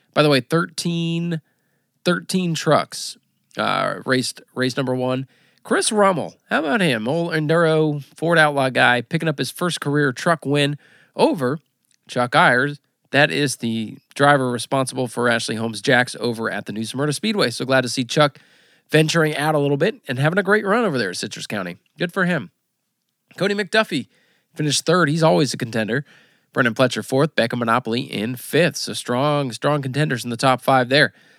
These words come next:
Daniel Webster driving the twenty-eight. He was sixth. Seventh for Wilson Martins Junior.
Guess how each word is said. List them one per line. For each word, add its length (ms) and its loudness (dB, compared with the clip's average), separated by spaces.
Daniel 280 2
Webster 320 2
driving 240 2
the 80 0
twenty-eight. 560 -2
He 220 -2
was 180 -2
sixth. 320 -2
Seventh 420 0
for 180 0
Wilson 320 -4
Martins 280 -6
Junior. 380 0